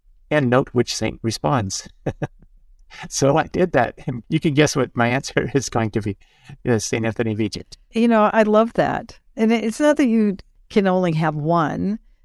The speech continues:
Speaker 2: It's kinda like love. Love doesn't divide, it just multiplies.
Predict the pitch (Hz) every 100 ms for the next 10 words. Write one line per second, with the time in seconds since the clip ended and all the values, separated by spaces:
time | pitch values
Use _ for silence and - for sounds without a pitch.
0 | - 285 247 220 202 175 180 185 196 139
1 | 147 - 190 175 180 190 190 - - -
2 | 190 180 180 160 143 160 175 139 151 160
3 | 185 185 - 240 294 - 156 135 - -